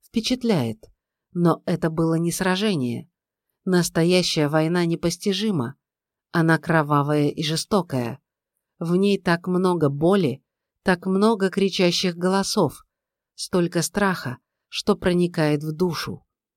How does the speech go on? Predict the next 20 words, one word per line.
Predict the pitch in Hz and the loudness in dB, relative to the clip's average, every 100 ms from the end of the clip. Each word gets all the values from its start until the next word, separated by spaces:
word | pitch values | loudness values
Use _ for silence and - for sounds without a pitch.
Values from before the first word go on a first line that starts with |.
| _ _ _ _ | _ _ _ _
И | 175 - | -2 0
этот | 180 170 160 | -2 0 -2
запах, | 156 185 175 131 117 - _ _ _ _ _ | 0 0 0 -4 -10 -14 _ _ _ _ _
этот | 208 196 175 - _ _ | -4 0 -4 -4 _ _
ужас. | 208 175 131 110 - - _ _ _ _ _ | 0 0 -2 -6 -8 -10 _ _ _ _ _
Тесса, | 165 151 - - 123 - _ _ _ _ _ | -2 -2 -2 -8 -10 -14 _ _ _ _ _
ты | 220 | 0
не | 190 160 | 2 0
должна | 156 160 175 190 202 160 | 2 0 0 0 2 2
этого | 143 139 156 | 0 -2 0
видеть. | 185 165 131 - - _ _ _ _ _ _ _ _ _ _ _ _ _ _ _ _ 165 | -2 -4 -4 -6 -16 _ _ _ _ _ _ _ _ _ _ _ _ _ _ _ _ -2
Она | 160 151 | 0 0
сглотнула, | 143 160 143 143 185 208 202 190 _ _ _ _ | 2 2 2 2 2 2 2 -2 _ _ _ _
встала | - - 247 202 | -10 0 4 4
передо | - 160 156 160 | 2 0 4 2
мной | 185 214 214 - _ | 4 2 0 -4 _
и | - | -6
схватила | 247 - 185 175 180 170 | -4 2 2 2 2 2
за | 180 208 | 2 2
руку. | 156 - 135 - | 0 -2 -8 -8